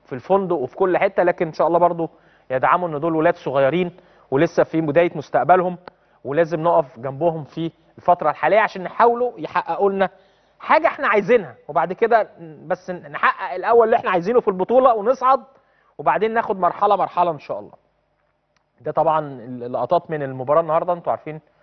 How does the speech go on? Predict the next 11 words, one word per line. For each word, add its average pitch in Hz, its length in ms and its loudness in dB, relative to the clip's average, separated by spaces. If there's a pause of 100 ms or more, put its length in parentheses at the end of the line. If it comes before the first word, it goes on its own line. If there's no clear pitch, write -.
(440)
المباراه 131 300 0
طبعا 143 280 0
في 120 720 -10 (720)
حقوق، 160 440 0
يعني 139 280 -2
ما 123 280 -16
نقدرش 139 340 -6
نذيع 135 320 -2
اللقطات 113 800 -2 (720)
ال-، 113 260 -14
ال-، 101 880 -14